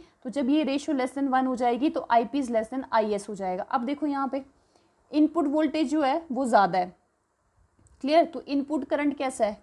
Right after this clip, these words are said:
कम है। या फिर आपकी आउटपुट वोल्टेज जो वो कम है, अगर आउटपुट वोल्टेज जो है वो कम है ना,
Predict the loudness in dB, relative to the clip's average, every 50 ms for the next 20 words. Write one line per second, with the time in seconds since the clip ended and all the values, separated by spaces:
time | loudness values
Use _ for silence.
0 | _ 0 0 2 2 0 -2 -4 -4 _ _ _ _ _ _ _ _ _ _ _
1 | _ _ _ _ _ _ _ 4 4 4 4 2 0 -2 2 4 4 4 4 4
2 | 0 -6 -6 -6 -6 -10 _ _ _ _ _ _ _ _ _ _ _ _ _ 4
3 | 4 4 4 2 0 -2 -2 0 0 0 -2 -2 -2 -2 -4 -4 -2 -4 -2 -2
4 | -2 -2 0 2 4 4 4 4 0 -2 -4 -6 -8 -14 _ _ _ _ -4 -2
5 | 0 2 0 0 2 4 4 4 4 4 2 0 2 0 0 -2 -6 -16 _ _
6 | _ _ -8 -6 -4 -2 -2 -2 -2 -2 -2 -4 -4 -2 0 0 0 0 -2 -2
7 | 2 2 4 4 4 2 2 0 -2 -4